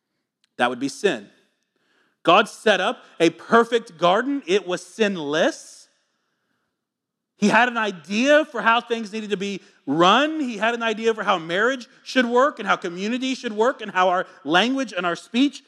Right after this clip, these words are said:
should work. And when we deviate from that,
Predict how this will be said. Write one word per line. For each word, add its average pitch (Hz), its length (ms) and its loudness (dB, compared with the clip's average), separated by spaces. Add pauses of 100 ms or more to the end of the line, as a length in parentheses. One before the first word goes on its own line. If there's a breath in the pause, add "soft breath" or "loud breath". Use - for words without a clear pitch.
(120)
should 214 300 4
work. 208 400 -2
And 208 140 -2
when 214 160 -4
we 208 160 -8
deviate 262 640 0
from 196 440 0
that, 185 600 0